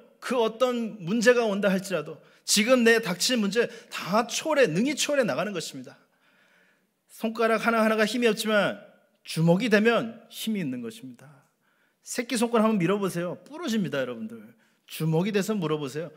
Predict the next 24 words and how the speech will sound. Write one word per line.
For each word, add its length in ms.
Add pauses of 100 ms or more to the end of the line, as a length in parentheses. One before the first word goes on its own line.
(520)
완전 380
힘이 220
있어서 240
막지 400
못하게 340
되는 180
거예요. 180
여러분들, 640 (380)
그리스도로 760
하나 280
된, 140 (480)
막지 420
못하는 500 (320)
하나님의 520
참된, 760 (420)
어, 240 (800)
어마어마한 640
응답받는, 920
어, 120
단어 240
뭐 160
하나 140
졸고 260
있을까요? 300